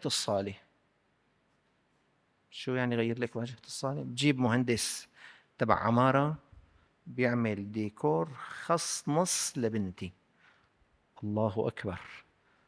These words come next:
"بدها تغير ديكور؟" <laughs> لك الواجهة بدها ما بعرف شو تساوي. يدفع له ما بعرف كم عشر ملايين إضافي يعني. طبعا صاحب الصالة قال له: "ما، ما بتمد إيدك بنوب على المكان، وأنا ما بسمح حدا يغير شيء."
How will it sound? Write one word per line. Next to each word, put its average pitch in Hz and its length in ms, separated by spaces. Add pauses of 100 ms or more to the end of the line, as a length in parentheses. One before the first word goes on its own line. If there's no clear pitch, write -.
(260)
"بدها 123 140
تغير 147 300
ديكور؟" 143 340 (400)
<laughs> - 320
لك 139 200
الواجهة 147 440
بدها 131 200
ما 135 140
بعرف 135 260
شو - 80
تساوي. 160 420 (640)
يدفع 131 400
له 139 120
ما 131 120
بعرف 127 360
كم 120 140
عشر 117 280
ملايين 113 480 (480)
إضافي 113 420
يعني. 90 260 (1200)
طبعا 120 200
صاحب 131 320
الصالة 131 440
قال 120 140
له: 113 120
"ما، 113 200
ما 117 180
بتمد 117 360
إيدك 113 320
بنوب 135 340
على 120 200 (360)
المكان، 139 460
وأنا 120 220
ما 113 140
بسمح 110 320
حدا 104 260
يغير 101 320
شيء." - 280